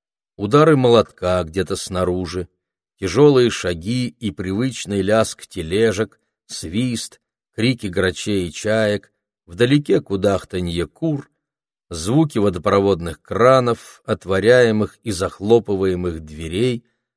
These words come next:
с промежутками кашель. Дальше на этой же странице написано: «Особенности среднего возраста, которые не предвидел в юности. Постоянное ощущение небольшой слабости в ногах,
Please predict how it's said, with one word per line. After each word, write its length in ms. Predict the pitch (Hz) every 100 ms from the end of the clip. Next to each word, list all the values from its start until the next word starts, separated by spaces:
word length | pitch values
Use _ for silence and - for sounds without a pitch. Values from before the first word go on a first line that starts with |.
| _ _ _
с 140 | - -
промежутками 1080 | 123 127 107 107 185 - - 151 151 151 - _
кашель. 640 | 87 80 78 - 71 _ _ _ _ _ _ _ _ _ _ _ _ _ _
Дальше 420 | 80 98 92 -
на 140 | 90 95
этой 200 | 92 87
же 140 | 85
странице 600 | - 90 87 87 76 92
написано: 640 | 87 85 87 - 73 69 _ _ _ _ _ _ _ _ _
«Особенности 800 | 104 - 147 139 135 127 - 123
среднего 680 | - 120 131 110 110 101 95
возраста, 680 | 104 135 117 120 - 117
которые 560 | - 104 - 123 123 113
не 200 | 110 127
предвидел 640 | 113 107 90 117 113 107
в 20 | 92
юности. 640 | 90 117 95 - - - _ _ _ _ _ _ _ _ _ _ _ _
Постоянное 760 | 92 - 107 107 117 113 107
ощущение 720 | 104 - 101 - - 117 104 104
небольшой 600 | 101 95 98 - 104 98
слабости 680 | - 104 98 87 - -
в 100 | 90
ногах, 580 | 92 92 87 104 107 -